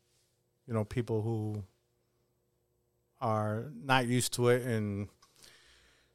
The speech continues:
they think, they don't really realize that, uh, it's just part of the culture. And, uh, once they get it, they get it, and then, uh, you know, things are, it's like, "Oh, I got it now." It's just, and then, you know, and then everything's fine. But, uh,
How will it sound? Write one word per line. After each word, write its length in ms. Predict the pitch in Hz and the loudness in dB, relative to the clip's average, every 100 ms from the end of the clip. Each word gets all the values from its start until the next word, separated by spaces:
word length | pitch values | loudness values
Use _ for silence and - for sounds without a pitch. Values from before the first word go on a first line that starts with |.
| _ _ | _ _
they 100 | 147 | 2
think, 260 | 139 139 131 | 4 2 4
they 100 | 135 | 6
don't 180 | 135 127 | 6 6
really 200 | 131 113 | 4 4
realize 560 | 113 113 113 113 110 | 4 2 2 2 0
that, 460 | - 110 113 92 - | 0 0 0 -2 -2
uh, 340 | 98 104 101 104 | -2 0 -2 -4
it's 280 | 101 - - | -4 -4 -2
just 280 | - 104 | -2 -4
part 180 | - 113 | 0 0
of 60 | 101 | 0
the 60 | |
culture. 580 | 101 110 104 - 101 101 - _ _ 147 | -2 -2 -2 -2 -2 -2 -8 _ _ -10
And, 420 | 104 101 98 104 - _ _ _ _ | -6 -6 -6 -10 -20 _ _ _ _
uh, 140 | 104 101 | -10 -6
once 260 | 104 131 127 | 2 2 4
they 120 | 131 | 4
get 180 | 120 117 | 6 6
it, 220 | 117 - - | 4 0 -8
they 140 | 110 | -2
get 160 | 110 110 | 2 2
it, 160 | 113 | 2
and 220 | 123 107 107 | 0 -2 0
then, 280 | 104 101 | 0 -2
uh, 340 | 101 101 98 95 90 - | -2 -2 -4 -6 -10 -12
you 60 | |
know, 160 | 104 101 | -6 -6
things 440 | - 107 101 98 | -6 -6 -4 -4
are, 240 | 101 98 101 | -6 -6 -6
it's 140 | 101 | -4
like, 140 | 147 196 | 2 8
"Oh, 200 | 202 202 | 12 12
I 140 | 196 | 12
got 200 | 180 165 | 12 12
it 120 | 143 | 12
now." 400 | 143 151 156 156 | 10 12 12 12
It's 360 | 147 139 131 - | 12 4 2 2
just, 380 | - 135 - - 175 | 4 4 4 0 -2
and 140 | 135 127 | 4 6
then, 380 | 127 120 117 135 | 6 4 2 0
you 140 | 147 | 4
know, 240 | 123 117 120 | 6 8 8
and 140 | 123 | 6
then 160 | 131 135 | 6 6
everything's 380 | 127 127 131 - | 4 4 2 6
fine. 300 | 156 117 92 - - _ _ _ - | 6 6 2 -8 -20 _ _ _ 0
But, 100 | 117 | 4
uh, 260 | 113 113 | 4 2